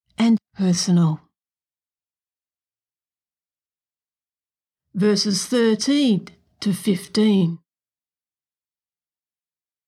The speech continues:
So it was that quail came up at evening and covered the camp. And in the morning the dew lay all around the camp.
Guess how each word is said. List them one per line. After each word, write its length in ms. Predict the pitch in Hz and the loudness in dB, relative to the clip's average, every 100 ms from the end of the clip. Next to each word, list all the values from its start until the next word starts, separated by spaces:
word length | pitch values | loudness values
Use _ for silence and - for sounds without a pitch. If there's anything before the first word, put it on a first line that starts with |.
| _ _ _ _ _ | _ _ _ _ _
So 260 | - 254 247 | -6 0 0
it 160 | 277 240 | 0 0
was 500 | 254 208 185 180 208 | 0 2 2 0 0
that 260 | 196 196 | -2 -2
quail 540 | - 240 247 240 196 185 | -6 0 2 2 0 -2
came 400 | - 208 190 185 | -2 0 2 2
up 240 | 226 233 - | -2 -2 -6
at 160 | 277 - | -6 -2
evening 500 | 240 220 202 175 170 | 0 2 2 2 2
and 100 | 180 | 0
covered 360 | - 196 202 180 | -2 0 0 -2
the 80 | 208 | -2
camp. 420 | 214 180 170 170 _ _ _ _ _ _ _ _ _ _ | 0 0 0 -2 _ _ _ _ _ _ _ _ _ _
And 180 | 254 262 | -2 2
in 220 | 302 277 | 2 2
the 80 | 277 | 2
morning 500 | 262 294 330 262 208 | 2 2 2 2 2
the 100 | 208 | 2
dew 320 | 175 247 277 | 0 0 2
lay 300 | 254 196 196 | 0 0 -2
all 400 | 202 254 262 208 | -2 0 2 0
around 420 | 180 208 247 214 | 0 0 2 0
the 120 | 180 | 0
camp. 400 | 175 202 180 170 | -4 -2 -2 -2